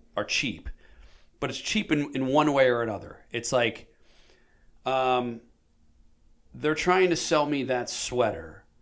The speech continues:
but it's three hundred dollars. That's ridiculous. I'm not gonna spend that. Versus, I need a new sweater. There's one for thirty dollars. Mm,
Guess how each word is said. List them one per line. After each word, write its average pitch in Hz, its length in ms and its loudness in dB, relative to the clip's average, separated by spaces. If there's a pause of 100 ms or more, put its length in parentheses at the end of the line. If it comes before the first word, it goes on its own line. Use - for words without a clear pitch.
(200)
but 123 100 0
it's 123 240 -4
three 139 280 -2
hundred 117 260 -2
dollars. - 640 -10 (600)
That's 143 320 0
ridiculous. 113 560 -6
I'm 113 100 -2
not 101 180 -4
gonna - 140 -8
spend 80 440 -10
that. - 220 -20 (640)
Versus, 127 720 0 (320)
I 139 160 4
need 170 200 2
a 165 80 6
new 147 160 2
sweater. 131 520 2
There's 123 280 0
one 123 180 2
for 113 180 -6
thirty 123 380 2
dollars. 98 540 0 (460)
Mm, 170 320 0